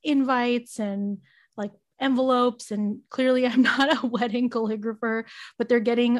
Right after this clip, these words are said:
those tangible things, right? You're going to mail them out to their guests or to the bride if you're gonna do calligraphy for weddings. What are the benefits is also another thing that you need to think about when you are coming up with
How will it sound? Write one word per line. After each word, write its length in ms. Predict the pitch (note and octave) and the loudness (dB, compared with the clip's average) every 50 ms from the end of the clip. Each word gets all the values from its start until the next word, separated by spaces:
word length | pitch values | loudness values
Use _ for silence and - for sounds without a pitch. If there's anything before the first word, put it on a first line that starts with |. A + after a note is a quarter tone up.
| A3+ A3 | -2 -2
those 420 | G3+ G#3+ G#3+ G#3+ G#3 G#3 G#3 - - _ | -2 -2 0 0 -2 -4 -6 -8 -16 _
tangible 580 | - - - A3+ A3+ A3+ A3 A3 F#3+ G#3+ A3 G#3 | -14 -8 -4 -2 -2 0 -2 -2 -2 -2 -4 -2
things, 340 | G#3+ - G#3+ G#3 G#3 G#3 G3+ | -2 -4 -4 -2 -4 -4 -4
right? 140 | G3 G3 G3+ | -6 -6 -8
You're 100 | G3+ F#3+ | -8 -8
going 240 | G#3 G#3+ G3+ G#3+ | -8 -6 -6 -6
to 240 | G#3 - A3 G#3+ G3 F#3 | -8 -8 -8 -8 -8 -4
mail 300 | F3+ G#3+ G#3 G#3 G#3 G#3+ | -4 -2 -2 0 -2 -2
them 160 | G#3 G#3 G#3 G3+ | -2 -2 -4 -4
out 280 | G3 G3 G#3 G#3+ - _ _ - - _ _ | -4 -4 -4 -6 -8 _ _ -20 -20 _ _
to 80 | - A#3+ | -4 -2
their 160 | A3+ A3 A3 | -2 -2 -2
guests 340 | G3+ A3 G#3 G#3 G#3+ - - | -4 -4 -4 -4 -6 -6 -6
or 260 | A3 G3+ G3 G3 G3+ | -4 -4 -4 -6 -6
to 180 | G3 - A3+ G#3 | -6 -6 -6 -4
the 80 | G3+ | -4
bride 420 | F#3 G#3 G3+ F3+ F#3 G3+ G#3+ G#3 G3 G#3 - | -4 -4 -6 -6 -6 -8 -10 -10 -12 -12 -8
if 140 | - A3+ G#3 | -8 -6 -6
you're 80 | A3+ A3 | -6 -6
gonna 200 | G#3+ G#3+ G#3 G3+ | -4 -4 -4 -4
do 240 | F#3 G#3 G3+ G3+ G3+ | -6 -8 -8 -10 -10
calligraphy 640 | - - G3+ G3 G3 G#3 G3+ - - G#3+ G#3+ G#3 | -12 -12 -12 -10 -10 -12 -14 -12 -10 -10 -10 -6
for 120 | - G#3+ G3+ | -4 -4 -4
weddings. 480 | G3 F#3 F3+ - - A3 A3+ - - - _ _ _ | -4 -6 -8 -8 -10 -10 -10 -12 -14 -20 _ _ _
What 240 | - A#3 C#4+ - - | -2 0 0 0 0
are 300 | A#3+ A#3+ A#3+ A#3 A3+ - G#3+ | -2 -2 -2 -2 -4 -4 -6
the 100 | G#3 G#3+ | -8 -8
benefits 760 | F3+ - G#3+ A3+ C4+ D#4 D4+ - - - - G3+ - - - - | -6 -4 -4 -2 0 -2 -2 -4 -8 -10 -10 -12 -16 -14 -12 -12
is 120 | A3+ - | -12 -8
also 340 | - A#3 G#3+ - - A3 - | -8 -10 -8 -6 -8 -8 -6
another 360 | A#3 A3 A3 A#3 B3 C4 B3+ | -4 -4 -2 0 0 -2 -2
thing 220 | B3 - G#3 G3+ | -4 -6 -6 -6
that 120 | G3 G3+ G#3+ | -6 -6 -4
you 100 | G#3+ G#3+ | -2 -2
need 100 | G#3+ G3+ | -2 -2
to 140 | - A3+ G#3+ | -4 -8 -10
think 220 | - G3+ G3 F#3+ | -8 -8 -8 -8
about 280 | F#3+ F#3 F#3 F#3+ G3+ - | -8 -8 -6 -8 -6 -6
when 180 | G#3+ G#3+ G#3+ | -6 -4 -4
you 260 | G#3 G3+ G3+ G3+ G3+ - | -4 -4 -4 -6 -6 -8
are 340 | G#3 G3+ G3 G3 G3 G3+ G3+ - - - _ _ - | -8 -8 -6 -6 -6 -8 -10 -14 -20 -20 _ _ -8
coming 300 | - B3 B3 B3+ A#3+ A3+ | -2 0 0 0 0 -2
up 160 | G#3+ G#3+ - - | -4 -6 -8 -10
with 420 | A3+ G#3 G#3 G3 G3 G3 F#3 | -8 -6 -6 -6 -6 -8 -10